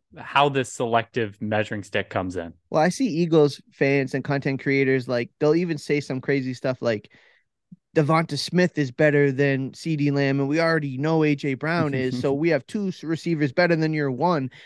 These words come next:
Speaker 2: And I'm like, "Can we just hurry up with the season?" Because I'm not, I don't, like, I personally don't care about it. I laugh about it. And I, you know, I actually said this to somebody else the other day.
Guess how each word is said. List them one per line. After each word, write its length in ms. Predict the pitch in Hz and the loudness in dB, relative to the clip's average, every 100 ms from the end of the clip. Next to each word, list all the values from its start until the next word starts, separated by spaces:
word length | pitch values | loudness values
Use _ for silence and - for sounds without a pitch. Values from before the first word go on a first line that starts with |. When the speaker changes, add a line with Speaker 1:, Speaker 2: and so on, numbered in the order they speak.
| - | -8
Speaker 2:
And 120 | 165 | -2
I'm 120 | 165 151 | 0 2
like, 300 | 139 139 _ _ _ - | 0 -2 _ _ _ -2
"Can 120 | 175 | 0
we 100 | 220 | 0
just 200 | 330 - | -2 0
hurry 340 | 127 139 131 | 0 2 4
up 180 | 127 127 | 4 2
with 200 | - 143 | -2 -4
the 100 | 143 | -4
season?" 480 | 127 - 131 127 135 | -6 -2 0 0 0
Because 280 | 131 123 143 | 0 0 0
I'm 160 | 185 240 | 0 0
not, 240 | 190 131 | -2 -2
I 160 | - 196 | -4 -2
don't, 260 | 147 131 - - _ _ - | -2 -4 -10 -20 _ _ 0
like, 160 | 196 | 2
I 140 | 180 240 | 2 0
personally 440 | - 240 240 220 | 0 -4 -2 -4
don't 200 | 190 160 | -4 -2
care 200 | - 151 | 2 4
about 200 | 151 139 | 6 4
it. 40 | 143 | 6
I 160 | 151 | 4
laugh 320 | 147 123 135 | 2 0 -2
about 300 | 143 139 143 | -2 0 2
it. 160 | 143 123 | 0 -2
And 220 | 131 123 | -6 -6
I, 100 | 117 | -4
you 180 | 127 139 | -2 2
know, 80 | 135 | 4
I 140 | 135 | 4
actually 240 | 147 - 135 | 2 -2 -2
said 200 | 147 135 | 0 0
this 140 | 135 | -4
to 80 | 123 | -8
somebody 440 | - 139 131 117 | -6 -2 -2 0
else 200 | 127 127 | 2 0
the 120 | - 123 | -2 -4
other 160 | 120 | -2
day. 300 | 113 135 127 | 0 0 0